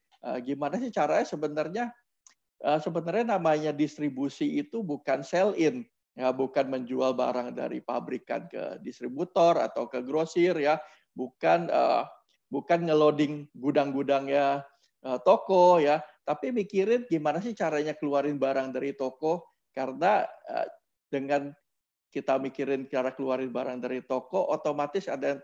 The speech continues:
terjadi namanya sell through ya. Jadi ada sell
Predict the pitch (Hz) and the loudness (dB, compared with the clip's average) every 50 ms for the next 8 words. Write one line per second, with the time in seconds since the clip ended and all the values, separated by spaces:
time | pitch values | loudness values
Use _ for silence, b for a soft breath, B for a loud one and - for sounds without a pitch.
0 | - 139 143 139 135 135 156 180 170 151 139 156 170 175 - 165 165 165 160 - | -10 -6 -2 0 0 2 2 0 0 0 0 -2 -2 -2 0 2 2 2 2 2
1 | 165 160 135 117 110 - - 117 123 127 135 - b b b b - 139 143 151 | 0 2 2 0 -2 -6 -8 -6 -4 -4 -6 -8 b b b b -6 -2 2 4
2 | 175 165 151 147 143 - - 151 147 147 | 4 4 6 4 2 2 2 2 2 2